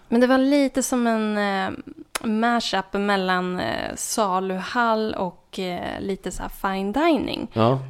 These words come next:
Speaker 1: Eh, man blev ändå så här visad till bordet. Det var liksom väldigt, eh, uppstyrt. Men sen fick man gå fram och kika på typ dagens fångst
Speaker 2: Mm.
Speaker 1: av skaldjur och fisk. Eh, få en liten, eh, guidning och sen välja vad man vill äta.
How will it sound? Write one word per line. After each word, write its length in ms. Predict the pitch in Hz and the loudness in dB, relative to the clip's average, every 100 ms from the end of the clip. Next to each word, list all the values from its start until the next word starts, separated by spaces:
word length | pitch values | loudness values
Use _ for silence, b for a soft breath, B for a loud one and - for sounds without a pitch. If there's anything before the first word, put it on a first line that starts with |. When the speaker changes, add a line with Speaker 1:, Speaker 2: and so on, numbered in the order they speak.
| - 202 | -2 0
Speaker 1:
Eh, 400 | 190 190 185 185 | 2 0 -2 -4
man 280 | 190 196 | -4 -2
blev 160 | 196 196 | 0 0
ändå 180 | 185 185 | -2 -4
så 100 | - | -6
här 60 | - | -8
visad 260 | 190 180 | -8 -10
till 80 | - - | -6 -2
bordet. 420 | 262 233 196 190 | 0 0 -2 -4
Det 60 | |
var 240 | - 190 226 | -2 0 0
liksom 280 | 202 202 185 | -4 -8 -6
väldigt, 420 | 180 190 - - | -8 -10 -12 -8
eh, 140 | - - B B B B | -8 -8 B B B B
uppstyrt. 760 | - - - - 208 185 175 - - 208 | -6 -6 -8 -2 0 0 -2 -6 -4 -2
Men 180 | 202 | -2
sen 340 | 190 214 196 196 | 0 0 0 -2
fick 160 | 240 | -2
man 180 | 262 233 | 0 0
gå 100 | 190 | -2
fram 340 | - 190 180 175 | -2 -2 -2 -4
och 340 | 180 180 185 B B B | -4 -4 -6 B B B
kika 440 | - - 208 208 220 | -6 -4 -2 -2 -2
på 100 | 196 | -2
typ 260 | 185 - | -6 -8
dagens 680 | 196 190 202 185 185 185 - | -6 2 4 4 0 -4 -4
fångst 520 | - 214 - - - | -2 -2 -4 -10 -2
Speaker 2:
Mm. 180 | - 110 208 | 4 6 6
Speaker 1:
av 300 | 190 180 185 B B B B | 4 0 -6 B B B B
skaldjur 760 | - - 226 196 190 196 185 - | -16 -2 2 4 4 2 0 -2
och 60 | 196 | -4
fisk. 480 | - 214 - - - | -4 -4 -8 -12 -8
Eh, 360 | - - - - | -6 -4 -6 -2
få 160 | 277 | -2
en 100 | 269 | 0
liten, 400 | 269 262 247 247 | 0 0 0 2
eh, 240 | 240 240 233 | 2 2 0
guidning 800 | 233 240 226 220 220 220 214 | 0 2 2 2 2 2 0
och 80 | 208 | -2
sen 460 | - 196 190 190 202 | -2 -2 -2 -4 -2
välja 300 | 202 196 196 | 0 0 0
vad 140 | 196 | 0
man 120 | 196 | -2
vill 120 | - - | -2 -2
äta. 320 | - - | -2 -4